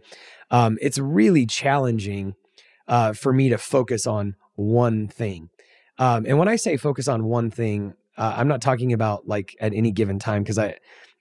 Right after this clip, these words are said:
I do think that we need to be, you know, pretty focused when we're doing deep work and that kind of stuff. But really, um, we need to focus on, you know, one thing when it comes to our career. And so even as a visionary, or investments for that matter, not, maybe it's not just career, but as a visionary,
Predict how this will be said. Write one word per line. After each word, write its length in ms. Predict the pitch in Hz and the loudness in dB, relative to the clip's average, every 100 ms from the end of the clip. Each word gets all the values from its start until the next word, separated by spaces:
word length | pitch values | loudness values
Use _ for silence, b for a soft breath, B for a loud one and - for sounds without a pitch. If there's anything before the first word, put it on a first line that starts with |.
| - | 2
I 80 | 143 | 4
do 120 | 151 | 4
think 180 | 156 143 | 2 2
that 100 | 135 | 2
we 120 | 123 | 2
need 160 | 127 117 | 2 0
to 80 | 113 | 0
be, 200 | 117 107 | 0 0
you 80 | 113 | 0
know, 100 | 110 | 0
pretty 220 | 123 113 | 0 -2
focused 540 | - 123 113 107 98 | -2 0 0 -2 -4
when 120 | 113 110 | -2 0
we're 240 | 104 87 | 0 -2
doing 300 | 92 120 104 | 0 0 2
deep 260 | 104 107 113 | 0 -2 -2
work 180 | 98 | -2
and 80 | 104 | 0
that 140 | 104 101 | -2 -2
kind 120 | 101 | -6
of 60 | |
stuff. 200 | - 104 - | -4 -4 -2
But 100 | 120 | 0
really, 400 | 151 226 185 120 B B B B B - | 4 6 4 2 B B B B B 0
um, 400 | 143 135 117 101 _ _ _ | 2 2 0 -6 _ _ _
we 120 | 156 | 2
need 200 | 185 226 | 4 2
to 120 | - | -2
focus 440 | - - 170 165 - | -2 0 0 0 2
on, 360 | 139 123 113 - | 2 2 -2 -8
you 160 | - 123 | -4 0
know, 120 | 117 | 0
one 400 | 107 113 135 135 | 0 2 2 0
thing 280 | 117 143 127 | 0 0 2
when 100 | 117 | 0
it 100 | 104 | -2
comes 240 | - 123 - | -4 -4 -2
to 220 | 117 101 B B B | -2 -2 B B B
our 160 | 120 123 | 2 2
career. 300 | - 170 156 | 4 4 4
And 80 | |
so 100 | 135 | 2
even 180 | 185 208 | 2 2
as 140 | 196 135 | 2 2
a 60 | |
visionary, 800 | 110 127 165 170 131 110 101 98 - _ b b | 2 2 2 2 2 0 -2 -6 -10 _ b b
or 180 | - 143 | 2 2
investments 500 | 123 113 113 110 95 | 2 0 -2 -6 -10
for 120 | - | -8
that 160 | 98 98 | -8 -8
matter, 240 | 92 95 | -8 -6
not, 180 | 95 92 | -6 -4
maybe 160 | 101 98 | -4 -4
it's 160 | - | -6
not 160 | 101 - | -10 -10
just 220 | 98 - | -10 -8
career, 300 | - 98 95 | -2 0 0
but 120 | 87 | 2
as 160 | 120 120 | 4 4
a 60 | |
visionary, 680 | 110 139 202 175 127 117 113 | 4 2 4 4 4 4 0